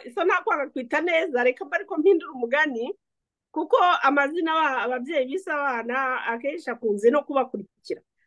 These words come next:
Papa rero wamwise Paul, ubwo nyine wenda ushobora gusanga hari iki-, ikintu kijyana na Bibiliya gishobora kuzamo, kuko nta bubasha bushobora ku butu bw'Imana. Nkaba mvuga rero ni,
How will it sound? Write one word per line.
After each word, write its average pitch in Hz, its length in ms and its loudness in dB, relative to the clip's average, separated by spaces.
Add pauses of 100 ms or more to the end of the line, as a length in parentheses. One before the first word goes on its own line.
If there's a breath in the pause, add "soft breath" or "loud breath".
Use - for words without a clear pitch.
(120)
Papa 349 360 4
rero 349 120 4
wamwise 269 800 0
Paul, 226 480 -4 (220)
ubwo 254 320 0
nyine 330 360 2
wenda 294 640 2
ushobora 240 340 -10
gusanga 240 480 -4
hari 277 180 0
iki-, 233 420 -10 (320 soft breath)
ikintu 240 240 4
kijyana 240 360 4
na 269 160 8
Bibiliya 247 320 2
gishobora 226 300 0
kuzamo, 226 680 0
kuko 381 200 0
nta 359 200 6
bubasha 269 320 0
bushobora 233 420 -4
ku - 140 -18
butu 190 200 -16
bw'Imana. 240 720 2 (720)
Nkaba 294 240 6
mvuga 330 240 0
rero 285 220 4
ni, 320 320 -6